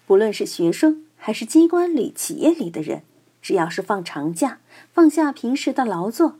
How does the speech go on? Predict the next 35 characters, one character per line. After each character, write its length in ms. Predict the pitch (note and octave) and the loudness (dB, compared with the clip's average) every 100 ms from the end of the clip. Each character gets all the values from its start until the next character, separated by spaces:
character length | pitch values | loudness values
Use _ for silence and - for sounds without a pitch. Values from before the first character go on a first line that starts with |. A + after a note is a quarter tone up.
| _ _ _ | _ _ _
到 260 | F#3 E3 | -10 -8
山 340 | E3 - C4+ C4 | -8 -2 -2 -2
里 140 | G#3 | -4
海 240 | F3 - - | -8 -14 -10
边 120 | A#3 B3+ | -4 -2
儿 60 | |
去 160 | D4 A#3+ | -2 -4
度 160 | F#3+ | -2
假 220 | E3+ F3 E3+ | -2 -2 -4
时， 320 | E3+ D#3+ D3+ - - - - | -4 -4 -6 -10 -20 -20 0
待 160 | D#4+ | 2
大 240 | D#4 F4+ D#4 | 2 0 0
自 180 | - | -2
然 260 | B3 F3 G3+ | -2 -2 -2
中 240 | A3+ E4 | 0 0
的 220 | E4+ G#3 - | 2 -2 -4
那 120 | G#3 | -6
种 160 | E3+ E3+ | -8 -12
陶 320 | - - D3 C4+ | -14 -6 -2 -2
然， 180 | B3+ - _ _ - | -2 -8 _ _ -2
真 160 | F3+ | 0
是 160 | E3+ - | 2 -2
得 220 | - E3 E3+ | -6 -8 -8
大 220 | C4 - - | -10 -10 -14
快 240 | - - - | -12 -12 -16
乐。 80 | - _ _ _ _ _ _ - | -20 _ _ _ _ _ _ 0
人 140 | C#4 | 4
们 160 | D#4 F4 | 4 2
被 120 | F#4 | -2
社 220 | - F#4 | 0 0
会 160 | E4 D#4 | 2 2
性 260 | - D4 | 2 0
束 200 | C#4 - | -2 -6
缚 120 | C#4 | -4
久 260 | D4+ - E3 | -4 -6 -14